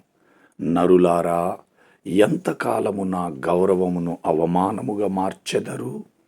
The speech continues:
ఎంతకాలము వ్యర్థమైన దానిని ప్రేమించెదరు? ఎంతకాలము అబద్ధమైన వాటిని వెదకెదరు? యెహోవా తన భక్తులను తనకు ఏర్పరచుకొనుచున్నాడని తెలుసుకొనుడి.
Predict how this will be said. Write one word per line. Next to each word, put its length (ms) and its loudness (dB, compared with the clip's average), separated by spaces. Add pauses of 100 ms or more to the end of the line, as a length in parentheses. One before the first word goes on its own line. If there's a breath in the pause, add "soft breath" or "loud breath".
(440 soft breath)
ఎంతకాలము 1000 0
వ్యర్థమైన 720 -2
దానిని 500 -2
ప్రేమించెదరు? 1120 0 (580 soft breath)
ఎంతకాలము 1040 2
అబద్ధమైన 800 -2
వాటిని 560 0
వెదకెదరు? 880 -8 (680 soft breath)
యెహోవా 560 8
తన 260 0
భక్తులను 880 -2 (100)
తనకు 320 -4
ఏర్పరచుకొనుచున్నాడని 1700 0
తెలుసుకొనుడి. 1040 -6